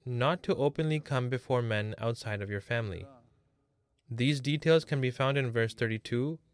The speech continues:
of Surah An-Nur. However, this does not mean that a woman should be imprisoned and deprived of all comforts, as we see today in the Taliban.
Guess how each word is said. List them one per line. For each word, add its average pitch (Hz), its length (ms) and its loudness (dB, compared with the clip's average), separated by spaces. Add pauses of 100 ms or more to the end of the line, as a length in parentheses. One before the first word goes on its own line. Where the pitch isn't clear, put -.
of 117 140 -2
Surah 139 380 0
An-Nur. 113 420 -2 (560)
However, 117 520 2 (160)
this 143 160 2
does 139 200 0
not 131 300 2
mean 131 240 0
that 123 160 4
a 117 60 2
woman 123 320 0
should 123 200 -6
be 120 120 -2
imprisoned 117 640 -2 (1200)
and 131 160 2
deprived 143 520 0
of 127 100 0
all 151 280 2
comforts, - 760 -4 (1400)
as 127 200 2
we 135 140 2
see 175 240 -4
today 113 540 2
in 120 120 -2
the 117 120 0
Taliban. 101 580 0